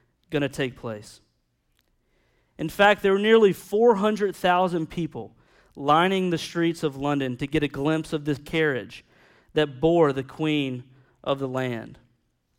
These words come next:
Dressed in the finest regalia, every important official taking their place in the procession, all eyes are glued to the scene and going wild with shouts of joy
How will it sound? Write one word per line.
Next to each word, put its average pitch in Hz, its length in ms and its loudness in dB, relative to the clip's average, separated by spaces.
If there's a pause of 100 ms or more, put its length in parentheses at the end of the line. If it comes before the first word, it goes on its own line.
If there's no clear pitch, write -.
(480)
Dressed 180 420 2
in 208 80 4
the 185 80 2
finest 196 720 0 (400)
regalia, 156 600 4
every 190 520 2
important 180 460 -2
official 160 440 -4
taking 180 440 -2
their 165 140 2
place 147 640 -4 (580)
in 151 140 -2
the 160 100 2
procession, 147 680 -2 (300)
all 202 380 4
eyes 175 540 4
are 151 140 0
glued 175 500 2
to 196 100 -4
the 170 100 0
scene 160 480 0
and 147 200 -4
going 160 360 0
wild 151 520 4
with 131 140 -10
shouts 160 420 0
of 151 100 -10
joy 135 500 -2